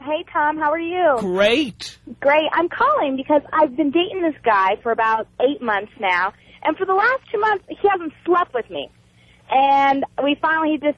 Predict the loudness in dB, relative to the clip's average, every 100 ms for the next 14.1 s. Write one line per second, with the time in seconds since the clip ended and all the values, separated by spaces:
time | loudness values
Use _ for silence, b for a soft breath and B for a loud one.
0 | -2 -2 -2 0 -2 -2 -6 -2 0 2
1 | 2 2 4 2 2 -2 0 0 0 0
2 | -2 -2 -4 -2 0 2 2 2 2 2
3 | 0 -2 0 2 2 -2 -6 -4 0 2
4 | 2 4 4 2 0 -6 -4 0 0 0
5 | -4 -10 _ b b b -2 0 2 2
6 | 0 0 2 4 4 2 2 0 0 0
7 | 0 -2 -2 0 0 -2 0 -2 -2 -8
8 | -4 -2 -2 -2 -6 -10 -2 0 0 -2
9 | -2 0 0 -2 -4 -2 -2 0 -2 0
10 | 0 -2 -6 -6 -6 -4 -2 0 -2 -4
11 | -2 -2 -2 -6 -6 -6 -8 _ -12 -8
12 | -4 -2 0 2 2 2 0 2 4 4
13 | 2 0 2 2 2 2 2 2 4 2